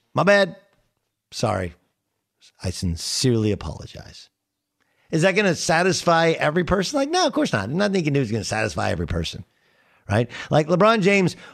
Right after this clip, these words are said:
opens up a school in Akron, Ohio, and offers up, "Hey, if you graduate from the school and you're doing well, I'm gonna put you through college." Right? Does it all come out of his pocket? Like, no, but did you open up a school? Did you?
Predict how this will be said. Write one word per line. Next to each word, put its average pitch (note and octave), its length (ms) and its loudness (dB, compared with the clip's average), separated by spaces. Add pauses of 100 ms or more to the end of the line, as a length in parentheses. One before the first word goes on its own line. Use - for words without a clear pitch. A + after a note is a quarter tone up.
(120)
opens G3 380 4
up F#3+ 160 2
a E3 60 2
school B2+ 600 0 (580)
in E3 140 4
Akron, F3 360 4
Ohio, C#3 640 2 (220)
and C#3+ 100 6
offers D#3+ 300 4
up, E3+ 220 2
"Hey, C#3+ 100 2
if A#2 80 0
you B2+ 60 0
graduate G3 420 2
from F3 100 0
the E3 80 2
school F3+ 240 2
and D3+ 80 4
you're C3+ 60 2
doing F3 240 2
well, E3 180 2
I'm C#3 120 2
gonna C#3 220 0 (200)
put G3 220 2
you F3+ 60 2
through D#3+ 200 2
college." A#2 580 0 (420)
Right? C#3+ 200 -2 (160)
Does D#3+ 160 0
it F#3 60 2
all G#3+ 140 2
come G#3+ 160 0
out A3 60 4
of G#3+ 60 2
his G3 100 -2
pocket? G#3+ 260 2
Like, G#3 160 0
no, A#3 200 2
but D3 280 -2
did A2+ 180 2
you E3+ 160 4
open A#3+ 180 2
up A#3+ 120 0
a A3+ 40 2
school? D#4 380 2 (200)
Did G2+ 200 -2
you? C4 320 2